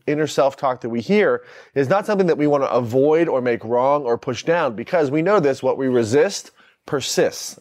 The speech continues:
And so if we resist our inner critic, if we push it away, or if we just try to,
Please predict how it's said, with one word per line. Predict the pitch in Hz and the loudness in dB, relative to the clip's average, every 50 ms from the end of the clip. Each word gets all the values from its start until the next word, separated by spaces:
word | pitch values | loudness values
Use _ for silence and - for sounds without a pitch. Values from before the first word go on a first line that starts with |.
| - | -8
And | 113 117 113 - | -6 -6 -6 -2
so | - - 254 247 147 131 127 131 - _ - - - - - _ | 0 2 2 4 4 2 0 -2 -6 _ -20 -20 -20 -20 -20 _
if | - 143 143 139 139 | -4 -4 -4 -2 -2
we | 151 156 151 | 0 0 2
resist | 147 135 143 139 131 113 113 170 226 226 165 156 156 - - - - | 2 2 2 2 2 2 2 2 4 4 2 2 0 -4 -10 -8 -4
our | - 135 135 | -2 -2 -2
inner | - 135 131 123 | -2 -4 -6 -6
critic, | 113 - - 113 107 113 127 127 131 | -6 -4 -2 -2 0 0 0 0 -2
if | 123 - | -2 -2
we | 135 127 | -2 -2
push | - - 147 139 - 175 | 0 -2 -2 -2 0 0
it | 170 | 0
away, | 185 180 160 151 127 123 123 120 120 | 2 2 2 2 2 2 2 2 0
or | 120 | 0
if | 123 - | -2 -2
we | 135 | -2
just | 135 139 - | -2 -2 -2
try | - 165 151 | -2 -2 0
to, | 151 151 143 | 0 0 -2